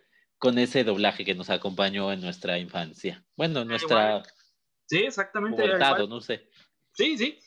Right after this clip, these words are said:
Speaker 2: está raro porque es, o sea, el doblaje se conserva, digo, las voces se conservan, no,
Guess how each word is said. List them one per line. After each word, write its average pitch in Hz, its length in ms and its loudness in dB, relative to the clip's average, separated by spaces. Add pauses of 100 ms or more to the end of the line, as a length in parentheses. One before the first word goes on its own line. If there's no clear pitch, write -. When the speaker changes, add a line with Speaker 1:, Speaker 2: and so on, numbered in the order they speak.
(280)
Speaker 2:
está 226 220 0
raro 254 240 -2
porque 185 600 0
es, 208 220 -2
o 175 160 2
sea, 196 160 0
el 190 140 -2
doblaje 254 720 0
se 202 120 -10
conserva, 254 600 2
digo, 180 260 -4
las 165 200 2
voces 196 260 -2
se 160 100 -10
conservan, 214 680 0
no, 180 240 0